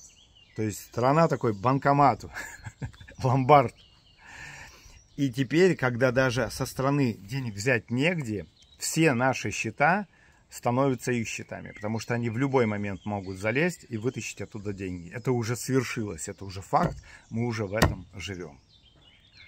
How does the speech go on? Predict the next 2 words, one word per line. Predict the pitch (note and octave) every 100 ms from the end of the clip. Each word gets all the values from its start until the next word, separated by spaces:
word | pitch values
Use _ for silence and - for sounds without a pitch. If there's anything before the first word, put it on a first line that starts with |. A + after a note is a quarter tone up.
| - - - - - - _ _ _ _ - - -
Фух, | - - - _ _ -
высказался. | F#2 F#2 - C#2+ D2+ - -